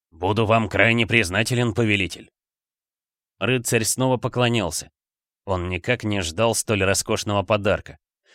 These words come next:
Будет чем порадовать наставников. «А мои друзья?» «Пусть пока поживут в поместье. Места хватит. В город самим выходить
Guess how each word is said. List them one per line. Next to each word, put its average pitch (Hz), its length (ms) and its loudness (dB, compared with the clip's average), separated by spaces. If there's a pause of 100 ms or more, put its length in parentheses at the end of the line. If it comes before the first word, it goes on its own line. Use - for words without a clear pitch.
(160)
Будет 135 440 -2
чем 147 320 0
порадовать 117 560 2
наставников. 95 840 -2 (1300)
«А 85 100 -6
мои 101 300 2
друзья?» 98 640 2 (1080)
«Пусть 104 420 -2
пока 131 320 0
поживут 104 540 0
в - 120 -12
поместье. 107 720 2 (300)
Места 123 460 0
хватит. - 600 -4 (460)
В 82 160 -8
город 120 420 0
самим 120 460 2
выходить 104 580 0